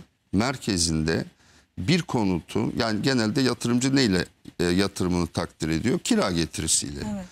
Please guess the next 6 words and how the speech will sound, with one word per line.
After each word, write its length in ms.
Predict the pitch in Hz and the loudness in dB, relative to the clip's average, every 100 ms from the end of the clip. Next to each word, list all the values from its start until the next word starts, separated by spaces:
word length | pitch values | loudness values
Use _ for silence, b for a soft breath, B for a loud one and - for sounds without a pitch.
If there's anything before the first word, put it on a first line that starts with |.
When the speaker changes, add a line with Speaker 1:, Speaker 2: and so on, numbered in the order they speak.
| B B B B - | B B B B -2
Speaker 1:
Bugün 360 | 180 175 131 104 | 0 2 4 4
Londra'da 480 | 151 160 120 120 151 | 4 2 2 2 -2
kırk 360 | - 139 - | 2 0 2
yıldır 380 | 101 80 78 80 | 2 2 0 -2
bu 180 | 80 - _ _ _ | -2 -4 _ _ _
süre. 420 | - - 80 71 | -4 0 0 0